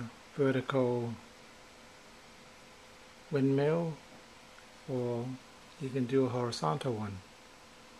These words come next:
So what I'm gonna do is probably do a little, uh,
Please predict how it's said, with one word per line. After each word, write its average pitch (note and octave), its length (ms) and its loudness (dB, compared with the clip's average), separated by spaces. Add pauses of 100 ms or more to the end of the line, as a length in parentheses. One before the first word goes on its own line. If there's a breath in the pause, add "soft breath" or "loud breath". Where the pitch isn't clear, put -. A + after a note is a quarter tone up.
(600)
So C3 380 0
what B2 300 0
I'm C3+ 160 0
gonna C3+ 260 2
do C3+ 220 6
is B2 120 2
probably C3+ 420 6
do B2+ 280 4
a - 20 4
little, B2 540 4
uh, A#2 260 -2